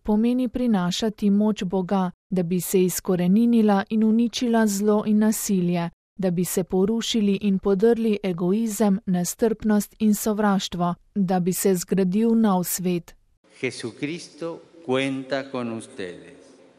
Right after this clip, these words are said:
Speaker 2: La Iglesia cuenta con ustedes. El Papa cuenta con ustedes.
Speaker 1: Jezus Kristus računa na vas,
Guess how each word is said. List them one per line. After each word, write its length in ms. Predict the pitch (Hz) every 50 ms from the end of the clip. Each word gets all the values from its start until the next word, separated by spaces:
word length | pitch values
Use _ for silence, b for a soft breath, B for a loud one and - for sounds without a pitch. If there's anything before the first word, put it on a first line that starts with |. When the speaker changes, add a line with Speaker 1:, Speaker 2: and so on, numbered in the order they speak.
| - 104
Speaker 2:
La 140 | 110 110
Iglesia 720 | 113 113 110 120 135 151 156 151 - - - - 160 170 180 175 - - - - - - - -
cuenta 560 | 120 117 117 113 113 110 110 - 113 107 - -
con 180 | 104 98 98
ustedes. 640 | 98 98 - - - - 85 82 78 73 73 76 76 - - - - - _ _ _ _ -
El 300 | 147 127 117 110 - -
Papa 640 | - 147 165 175 - - 175 180 180 175 165 143 - - - - - - - -
cuenta 540 | 131 131 131 127 110 104 - 117 107 98
con 200 | 104 110 104 104
ustedes. 600 | 110 98 - - - 95 90 87 87 85 87 87 - - - - - - - - - - - - - - - - - - - - - - - - - - - - - - - _ _ _ _ _ _ _ -
Speaker 1:
Jezus 560 | - 180 185 190 190 175 - 196 185 175 -
Kristus 640 | - - 226 240 240 233 - - - 240 226 - - 247
računa 520 | 233 226 233 - - 220 202 190 190 190
na 140 | 190 196 202
vas, 460 | 185 202 180 175 175 165 - - -